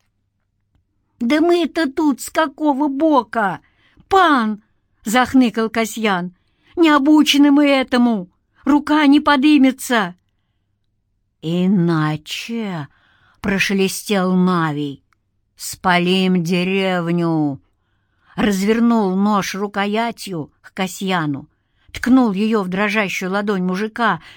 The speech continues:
"Режь!" Касьян сжал пальцы вокруг рукояти. Его голова затряслась, как в припадке.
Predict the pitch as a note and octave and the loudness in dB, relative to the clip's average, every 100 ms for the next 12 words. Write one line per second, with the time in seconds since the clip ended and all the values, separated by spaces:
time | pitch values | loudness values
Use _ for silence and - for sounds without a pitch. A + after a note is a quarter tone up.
0 | _ _ A#2 C#3+ D#3+ G3 A#3 B3 C4 B3 | _ _ -10 -8 -2 2 4 4 4 2
1 | - - - - _ _ _ _ _ _ | 0 -2 -6 -10 _ _ _ _ _ _
2 | _ _ _ _ _ _ A#3+ G#3+ - G#3+ | _ _ _ _ _ _ -8 -8 -6 -4
3 | A3+ G3+ F3+ F3+ A3 G3 - A3+ G3 - | -2 -2 -4 -4 -4 -6 -6 -6 -6 -8
4 | G3+ G3+ G3+ A#3 G#3+ G#3 G#3 G#3+ G#3+ G3 | -8 -8 -6 -6 -4 -6 -8 -6 -6 -6
5 | F3 - - _ _ _ _ _ _ F#3 | -10 -16 -20 _ _ _ _ _ _ -4
6 | G#3 B3 A3 A3+ A#3 A#3+ G#3 A3 A#3+ B3 | 0 0 0 -2 0 -2 -2 -4 -4 -4
7 | - C4 A3+ - A#3+ - - B3+ B3 C#4 | -4 -4 -4 -6 -8 -8 -6 -6 -2 -2
8 | A3+ - A3+ | -2 -6 -8